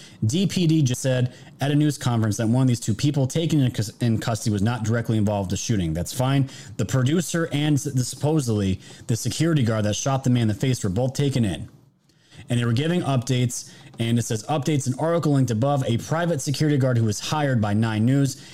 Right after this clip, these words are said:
He is one of the ones that were putting this out here that he was a private security guard. A private security guard was hired by Nine News, the suspect detained by T-,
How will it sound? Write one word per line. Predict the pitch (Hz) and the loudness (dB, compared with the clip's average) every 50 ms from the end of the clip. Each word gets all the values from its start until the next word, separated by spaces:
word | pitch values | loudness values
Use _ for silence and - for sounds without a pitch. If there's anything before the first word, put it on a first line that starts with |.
| - - | -16 -6
He | - 165 185 208 | -2 0 2 2
is | 208 165 | 2 2
one | 165 170 170 170 | 2 2 4 4
of | 170 | 4
the | 160 | 4
ones | 143 131 127 127 131 120 | 4 4 4 4 2 2
that | - 117 | 2 0
were | 113 110 98 | 0 0 0
putting | - 139 143 147 147 | 0 2 2 4 4
this | 143 131 - 117 | 2 2 0 -2
out | 110 107 101 | -2 0 0
here | 98 107 113 110 | 0 0 2 2
that | 107 | 0
he | 104 | 0
was | 104 98 92 | 0 0 -2
a | |
private | 78 - - 113 123 127 123 98 | -4 -4 -4 -2 -2 -2 -2 -4
security | - - 117 113 110 110 98 92 | -2 0 0 0 2 0 0 0
guard. | 90 90 82 76 78 - 104 - - - _ _ _ - - - - - - - | 0 -2 -2 -4 -6 -8 -12 -14 -18 -20 _ _ _ -20 -20 -20 -20 -12 -8 -6
A | 101 | -2
private | - 135 165 185 180 | -2 -2 -2 -2 -4
security | - - 170 170 170 170 | -2 -2 0 0 2 2
guard | 160 151 | 4 2
was | 131 117 - | 2 0 0
hired | - 143 151 180 156 139 | -2 -2 0 2 2 2
by | 120 104 | 2 2
Nine | 104 117 127 139 143 143 | 2 2 2 2 2 4
News, | 135 131 131 110 | 4 4 2 2
the | 101 92 | 0 -4
suspect | - - 139 139 131 - 139 123 - | -2 -2 -2 -2 0 0 -2 -2 -2
detained | 101 - - 135 135 143 139 | -4 -2 0 2 2 4 2
by | 117 98 92 | 2 0 -2
T-, | - - 139 143 151 | -2 -2 0 0 0